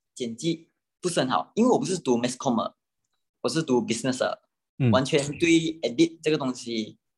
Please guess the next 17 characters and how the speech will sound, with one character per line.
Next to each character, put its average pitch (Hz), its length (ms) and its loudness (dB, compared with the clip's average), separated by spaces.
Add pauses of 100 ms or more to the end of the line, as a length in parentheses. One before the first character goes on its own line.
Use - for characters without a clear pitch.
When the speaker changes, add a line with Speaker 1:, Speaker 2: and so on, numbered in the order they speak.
(120)
Speaker 1:
不 - 80 -10
是 139 120 -2
很 110 100 0
厉 110 80 -2
害。 113 200 -2 (100)
edit 139 240 4
照 226 120 2
片 220 180 2
会 214 160 2
啦， 175 360 4 (280)
你 - 60 -20
叫 208 140 -6
edit 160 300 -6
video 156 480 -2
哪 117 120 -6
里 120 100 -8
会？ 135 320 -4